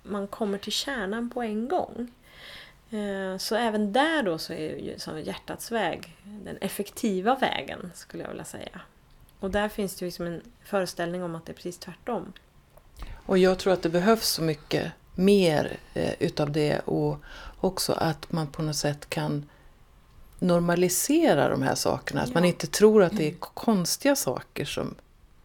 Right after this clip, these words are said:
Speaker 2: som, som du säger. Eller ser du det som att du ger någon slags gåva till världen, eller att du är här för att serve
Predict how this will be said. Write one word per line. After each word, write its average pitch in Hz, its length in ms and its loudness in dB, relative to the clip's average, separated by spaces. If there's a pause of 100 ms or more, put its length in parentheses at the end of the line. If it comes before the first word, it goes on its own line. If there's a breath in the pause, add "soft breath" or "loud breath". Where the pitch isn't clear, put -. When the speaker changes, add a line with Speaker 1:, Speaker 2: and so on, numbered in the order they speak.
(180)
Speaker 2:
som, - 260 -12
som 160 260 -8
du 139 140 -6
säger. - 280 -12 (300)
Eller 208 160 2
ser 262 340 0
du 220 140 0
det 180 160 2
som 175 220 -4
att 170 220 -8
du 196 360 4
ger 180 400 2
någon 170 160 -2
slags 170 300 -4
gåva 180 640 0
till 170 160 -8
världen, 175 520 0
eller 156 240 -4
att 151 80 -6
du 160 120 -2
är 165 40 0
här 160 380 -2
för 151 360 -2
att 139 60 -6 (260 soft breath)
serve 156 580 6